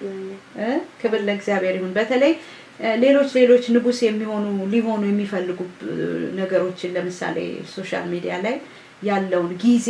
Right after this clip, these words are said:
Speaker 2: የሚወስደውን፣
Speaker 1: ም።
Speaker 2: ጊዜን የሚበላን ነገር ለይቶ፣ እ፣ በማስተዋል መጠቀም እግዚአብሔር ካልረዳ በስተቀር፣
Speaker 1: ም።
Speaker 2: እ፣ ወይም ደግሞ የውስጥ የልብ ውሳኔ፣
Speaker 1: ም።
Speaker 2: የሐሳብ ውሳኔ
Speaker 1: ም።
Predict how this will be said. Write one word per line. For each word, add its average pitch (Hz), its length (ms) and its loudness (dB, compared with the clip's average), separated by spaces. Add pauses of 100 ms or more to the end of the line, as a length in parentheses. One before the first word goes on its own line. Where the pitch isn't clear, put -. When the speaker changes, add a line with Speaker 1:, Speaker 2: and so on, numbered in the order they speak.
(100)
Speaker 2:
የሚወስደውን፣ 196 760 0
Speaker 1:
ም። 202 60 -2
Speaker 2:
ጊዜን 208 320 0
የሚበላን 175 560 -2
ነገር 180 240 0 (120)
ለይቶ፣ 208 440 2 (720)
እ፣ 202 100 -4 (240)
በማስተዋል 233 800 4 (260)
መጠቀም 240 640 -2 (340)
እግዚአብሔር 269 760 -2
ካልረዳ 214 680 -6
በስተቀር፣ - 500 -16 (120)
Speaker 1:
ም። 196 120 -6 (640)
Speaker 2:
እ፣ 220 220 -2
ወይም 233 220 2
ደግሞ 262 220 4 (100)
የውስጥ 254 520 2
የልብ 247 380 4 (160)
ውሳኔ፣ 220 520 0 (460)
Speaker 1:
ም። 202 160 -8 (100)
Speaker 2:
የሐሳብ 240 580 -2
ውሳኔ 220 480 0 (280)
Speaker 1:
ም። 208 140 -8